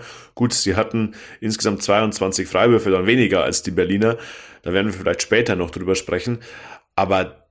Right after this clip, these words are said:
das ist ein Punkt, der darf den Ludwigsburgern nicht passieren. Zwanzig Offensivrebounds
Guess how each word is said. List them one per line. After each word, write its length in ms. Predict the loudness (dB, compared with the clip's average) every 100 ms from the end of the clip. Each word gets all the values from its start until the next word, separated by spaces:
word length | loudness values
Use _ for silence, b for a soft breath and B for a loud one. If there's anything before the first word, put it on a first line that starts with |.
| _ -10
das 320 | -4 -4 -2
ist 80 | 0
ein 180 | 0 0
Punkt, 480 | -2 -4 -8 -16 b b b b b -2
der 260 | 0 0
darf 380 | 2 2 2 0
den 160 | -4 -4
Ludwigsburgern 840 | -2 -2 -2 -2 0 2 0 -4 _ -8
nicht 380 | -2 -2 -4
passieren. 420 | -6 -4 -2 -2 -4
Zwanzig 480 | -4 -4 -4 -6
Offensivrebounds 960 | -6 -4 -4 -4 -4 -2 -2 -2 -2